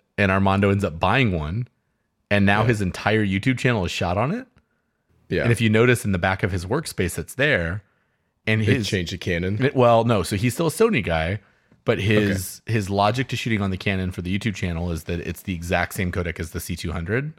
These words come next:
Speaker 2: Yes.
Speaker 1: So he can,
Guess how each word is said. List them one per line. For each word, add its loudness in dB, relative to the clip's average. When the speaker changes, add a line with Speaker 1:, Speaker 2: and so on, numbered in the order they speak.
Speaker 2:
Yes. 0
Speaker 1:
So 4
he 2
can, -2